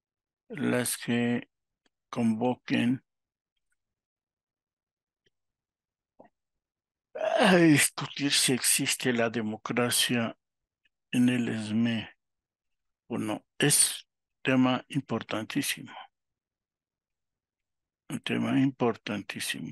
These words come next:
Tenía otra particular preocupación,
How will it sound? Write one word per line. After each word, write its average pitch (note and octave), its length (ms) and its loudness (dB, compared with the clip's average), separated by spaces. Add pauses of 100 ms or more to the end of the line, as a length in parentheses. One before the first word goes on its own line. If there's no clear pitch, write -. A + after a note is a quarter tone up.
Tenía D#3 720 4 (800)
otra C3 500 0
particular B2+ 880 -2
preocupación, B2+ 920 0